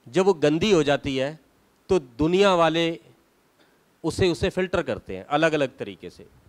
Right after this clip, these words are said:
आरओ, एक्वागार्ड, पुराने कोयले का मेथड। लेकिन प्रकृति उसे क्या करती है?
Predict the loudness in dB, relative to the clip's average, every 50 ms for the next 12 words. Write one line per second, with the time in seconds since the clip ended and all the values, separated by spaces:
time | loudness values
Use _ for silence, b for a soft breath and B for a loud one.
0 | _ -14 -12 -8 -4 -2 0 2 2 2 2 2 2 2 0 0 -2 -4 -4 -6
1 | -6 -6 -4 0 0 0 0 2 2 2 2 2 2 0 -2 -6 b b b b
2 | b b b -2 0 2 2 2 2 0 0 0 -2 -4 -6 -10 _ 0 2 2
3 | 2 2 0 -2 -2 -2 -2 -2 -4 -6 -8 -12 -20 -20 -20 _ _ _ _ _
4 | _ _ _ _ _ _ _ _ _ _ _ _ _ b b b b b b -2
5 | 2 2 2 2 0 -2 -2 -4 -10 -14 -20 _ _ _ _ _ _ -4 -4 -4
6 | -2 0 0 0 0 0 0 0 0 0 -2 -2 -2 0 -2 -2 -2 -2 -6 -6
7 | -6 -6 -4 -4 -4 -6